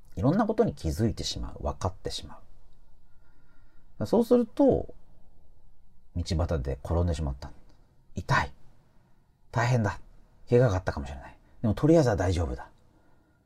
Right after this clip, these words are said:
でも何かがあったかもしれない。声をかけられた。なんとか返そう。っ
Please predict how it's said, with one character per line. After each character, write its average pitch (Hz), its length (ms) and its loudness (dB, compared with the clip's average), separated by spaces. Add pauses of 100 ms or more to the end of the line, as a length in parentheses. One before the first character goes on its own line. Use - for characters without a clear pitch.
(220)
で 123 120 6
も 117 80 8
何 143 180 6
か 113 100 6
が 80 100 2
あ - 20 2
っ - 60 -4
た - 80 0
か - 80 -8
も - 80 -12
し - 120 -10
れ - 60 -16
な - 100 -14
い。 - 120 -18 (1120)
声 120 220 10
を 82 40 8
か - 140 -4
け - 80 -2
ら 71 120 -2
れ - 80 -12
た。 - 180 -12 (880)
な 110 120 6
ん 117 60 6
と - 80 0
か - 180 -4
返 - 80 -4
そ - 140 -6
う。 - 20 -6
っ - 40 -12